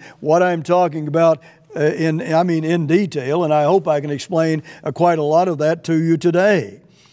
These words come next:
But Satan has been, uh, cast down. This is an end-time prophecy. But when did that happen? Now, really, let's be honest here,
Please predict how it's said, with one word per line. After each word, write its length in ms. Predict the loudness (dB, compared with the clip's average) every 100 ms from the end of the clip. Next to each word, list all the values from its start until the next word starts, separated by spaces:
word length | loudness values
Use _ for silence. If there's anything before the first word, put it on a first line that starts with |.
| _ _ -6
But 160 | -6 -6 _ -4
Satan 520 | 2 2 2 -4 -2
has 240 | 0 0
been, 300 | 0 -2 -4 -10 -20 _ -6
uh, 400 | -4 0 -2 -4 -10 _ -20 _ _ _ _ -20 -2
cast 420 | 2 4 2 -2
down. 360 | 0 2 2
This 180 | 0 -2
is 160 | -2 -2
an 100 | -2
end-time 580 | 0 0 2 2 2 2
prophecy. 600 | 4 4 2 -2 -4 -4 -10 -12
But 280 | -4 -2 -2
when 440 | -2 0 0 0
did 240 | 2 2 2
that 240 | 2 2
happen? 480 | 0 0 0 -4 -2
Now, 180 | 2 2
really, 600 | 2 0 0 2 2 0
let's 180 | -2 -4
be 180 | 0
honest 440 | 2 2 2 -2 -6
here, 340 | -4 0 0